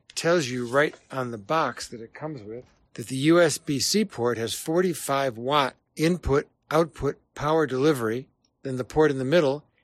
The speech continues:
is eighteen watt U S B A output quick charge U S B three point oh.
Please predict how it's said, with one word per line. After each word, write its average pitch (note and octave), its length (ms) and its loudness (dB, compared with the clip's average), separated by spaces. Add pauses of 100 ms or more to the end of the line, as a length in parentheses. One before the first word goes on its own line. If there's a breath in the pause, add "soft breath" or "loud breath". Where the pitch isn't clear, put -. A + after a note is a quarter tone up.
is - 280 -8
eighteen E3 560 0
watt C3 240 2
U C#3+ 240 0
S C3 160 0
B C#3+ 280 -6
A E3 260 0
output C#3+ 520 -2 (320 soft breath)
quick - 300 -4
charge B2 480 0
U B2+ 200 -2
S B2+ 140 -2
B C#3 240 -8
three B2 320 -8
point C#3 320 -4
oh. F3+ 300 4